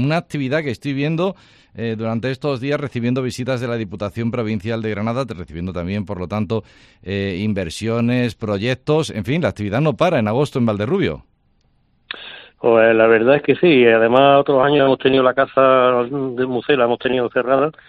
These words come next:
Speaker 2: y este año no, no hemos cerrado, ¿no? Y hemos tenido bastantes actividades. Hemos tenido, por ejemplo, nos ha visitado la, la hija de Pepe el Romano, Consuelo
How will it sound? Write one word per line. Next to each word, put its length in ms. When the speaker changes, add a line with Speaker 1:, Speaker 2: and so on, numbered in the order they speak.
Speaker 2:
y 140
este 240
año 200
no, 280
no 180
hemos 200
cerrado, 400
¿no? 260
Y 320
hemos 160
tenido 140
bastantes 360
actividades. 640
Hemos 320
tenido, 540
por 140
ejemplo, 1040
nos 180
ha 80
visitado 600
la, 580
la 160
hija 160
de 140
Pepe 220
el 80
Romano, 440
Consuelo 560